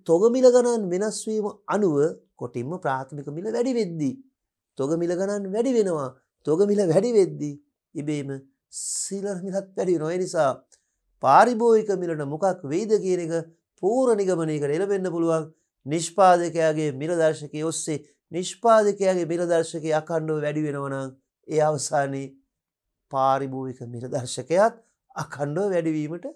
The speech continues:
හේතුවක් වෙනවා. නිෂ්පාදකයාගේ මිල දර්ශකයේ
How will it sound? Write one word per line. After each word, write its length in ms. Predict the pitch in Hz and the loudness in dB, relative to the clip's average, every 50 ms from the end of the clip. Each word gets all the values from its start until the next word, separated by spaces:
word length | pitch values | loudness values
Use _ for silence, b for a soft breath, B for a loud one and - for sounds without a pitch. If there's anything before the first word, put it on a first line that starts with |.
| _ _ _ | _ _ _
හේතුවක් 460 | 294 320 349 - - 269 214 180 160 | -6 -6 -6 -4 -2 -2 -2 -2 -2
වෙනවා. 340 | - 156 139 131 123 117 113 117 _ _ _ _ _ _ _ _ _ _ _ _ _ _ _ _ _ _ _ _ _ _ _ _ _ _ _ _ _ _ _ _ _ _ _ _ _ _ _ _ _ _ _ _ _ _ _ _ _ _ _ _ _ _ _ _ _ _ _ _ _ _ _ _ _ _ _ _ _ _ _ _ _ _ _ _ _ _ _ _ _ _ _ _ _ _ _ _ _ _ _ _ - | -4 -6 -6 -4 -6 -8 -8 -12 _ _ _ _ _ _ _ _ _ _ _ _ _ _ _ _ _ _ _ _ _ _ _ _ _ _ _ _ _ _ _ _ _ _ _ _ _ _ _ _ _ _ _ _ _ _ _ _ _ _ _ _ _ _ _ _ _ _ _ _ _ _ _ _ _ _ _ _ _ _ _ _ _ _ _ _ _ _ _ _ _ _ _ _ _ _ _ _ _ _ _ _ -10
නිෂ්පාදකයාගේ 960 | 214 254 - - - - 370 370 349 277 302 269 - 269 262 240 220 214 185 | -8 -8 -8 -8 -8 -4 -2 0 0 0 0 -2 -2 -2 -2 -2 0 -2 -2
මිල 180 | 160 160 185 208 | -2 -2 -2 -2
දර්ශකයේ 680 | 196 190 185 175 185 - 170 170 - 160 156 147 120 | -2 -2 -2 -4 -4 -8 -12 -10 -8 -8 -8 -8 -10